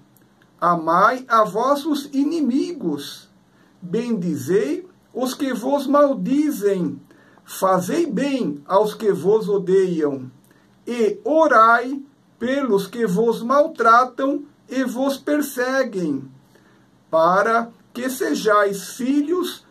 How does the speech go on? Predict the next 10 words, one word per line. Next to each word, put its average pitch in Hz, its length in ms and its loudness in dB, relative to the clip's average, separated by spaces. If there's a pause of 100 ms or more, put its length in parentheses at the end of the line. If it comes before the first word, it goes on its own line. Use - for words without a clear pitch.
(100)
do 196 220 2
vosso 302 460 0
Pai 254 480 0 (320)
que 330 80 -4
está 208 420 0
nos 175 280 -6
céus. 156 580 -6 (2750)
No 339 220 2
versículo 240 840 -2
seguinte, 247 920 -4